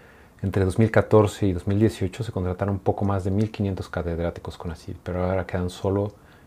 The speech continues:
mil doscientos setenta y tres, con perspectivas inciertas de supervivencia. Hay que notar que no toda la inversión en ciencia la tiene que hacer el sector público.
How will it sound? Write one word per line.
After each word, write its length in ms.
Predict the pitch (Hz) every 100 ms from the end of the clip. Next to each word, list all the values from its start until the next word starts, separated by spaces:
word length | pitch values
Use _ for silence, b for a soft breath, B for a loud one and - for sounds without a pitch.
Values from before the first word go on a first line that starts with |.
| B
mil 240 | 98 95 92
doscientos 400 | 90 - 87 -
setenta 280 | 85 82
y 40 | 82
tres, 440 | - 107 131 - - B B B
con 160 | -
perspectivas 540 | 90 90 101 92 98 98
inciertas 480 | 95 98 90 95 85
de 80 |
supervivencia. 680 | 80 82 87 82 85 85 - - - - - - b b b b b b b b b b b -
Hay 80 |
que 120 | 107 113
notar 360 | 101 110 131
que 80 | -
no 140 | 120
toda 160 | 117 120
la 80 | 113
inversión 360 | 104 98 -
en 100 | 113
ciencia 400 | 110 110 101 -
la 140 | 135 120
tiene 280 | - 98 95
que 80 |
hacer 140 | 98 95
el 60 |
sector 280 | 90 - 90
público. 420 | - 139 135 -